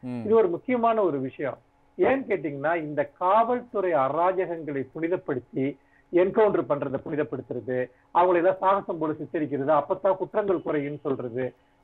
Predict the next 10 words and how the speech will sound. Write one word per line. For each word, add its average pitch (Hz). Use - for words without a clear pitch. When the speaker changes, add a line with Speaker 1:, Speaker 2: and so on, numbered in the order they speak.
Speaker 2:
காவல்துறையினுடைய 196
சட்டவிரோத 214
போக்குகளை 175
நியாயப்படுத்தியதில் 160
தமிழ் 226
சினிமாவிற்கு 185
ஒரு 175
பெரிய 190
பங்கு 165
இருக்கிறது. 123